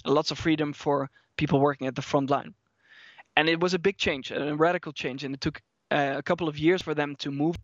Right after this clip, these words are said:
towards that more progressive way of working. But it can be done.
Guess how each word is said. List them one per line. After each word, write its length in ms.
towards 440
that 180
more 160
progressive 500
way 120
of 100
working. 320
But 100
it 60
can 180
be 80
done. 300